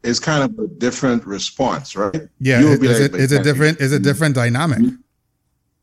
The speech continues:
Speaker 1: Right, and then you know me, right?
Speaker 2: Mm-hmm.
Speaker 1: So y-, you may,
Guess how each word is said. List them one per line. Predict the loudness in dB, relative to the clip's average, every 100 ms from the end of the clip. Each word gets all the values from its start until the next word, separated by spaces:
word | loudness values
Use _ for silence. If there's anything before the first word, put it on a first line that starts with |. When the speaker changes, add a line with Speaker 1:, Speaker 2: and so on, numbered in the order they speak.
| _ _ _ _
Speaker 1:
Right, | -2 0 0
and | 0 2
then |
you | 4 4
know | 4 2 4
me, | 4 4 2 -2
right? | -2 0
Speaker 2:
Mm-hmm. | 0 0
Speaker 1:
So | 2 4 2 -2
y-, | -12 -12 -12
you | -4 2 4 4 4 0 0
may, | 4 6 4